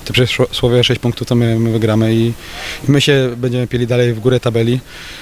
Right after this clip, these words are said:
Szkoda, bo, bo gdzieś ten sezon, myślę, że całkiem inaczej by wyglądał, tak jak w tamtym roku, jakbyśmy powalczyli w tym pucharze. Jeden cel nam odpadł, szkoda, bo mówię, no, bardzo nam zależało na tym pucharze, a, a tak zostaje liga i,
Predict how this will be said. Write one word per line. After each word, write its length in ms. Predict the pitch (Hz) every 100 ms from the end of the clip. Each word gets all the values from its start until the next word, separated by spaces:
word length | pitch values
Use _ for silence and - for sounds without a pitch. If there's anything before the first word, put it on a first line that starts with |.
| -
Szkoda, 320 | - - 147 139
bo, 400 | 139 139 143 135
bo 180 | 139 139
gdzieś 260 | 131 135
ten 160 | - 151
sezon, 460 | - 147 139 151 147
myślę, 320 | 147 - 147
że 120 | 139
całkiem 260 | - 139 156
inaczej 220 | 170 135
by 80 | 123
wyglądał, 460 | 120 120 120 127 120 131 -
tak 140 | 117
jak 120 | 113
w 40 | -
tamtym 240 | 117 123
roku, 180 | 120 117
jakbyśmy 500 | 113 113 104 117 113
powalczyli 400 | 113 110 110 107
w 40 |
tym 100 | 110
pucharze. 440 | - 101 104 107 107 - - - -
Jeden 220 | 113 113
cel 160 | - 117
nam 140 | 113
odpadł, 340 | 104 - 110 -
szkoda, 360 | - 117 113
bo 220 | 107 113 113 107 - -
mówię, 260 | 120 117 107
no, 160 | 107
bardzo 400 | 110 110 117 135
nam 140 | 135 135
zależało 360 | 139 135 117
na 60 | 110
tym 120 | 107
pucharze, 360 | 107 107 104 110 131
a, 140 | 113
a 20 |
tak 260 | 113 113 -
zostaje 380 | 113 120 113 110
liga 320 | 113 120 117
i, 260 | 113 117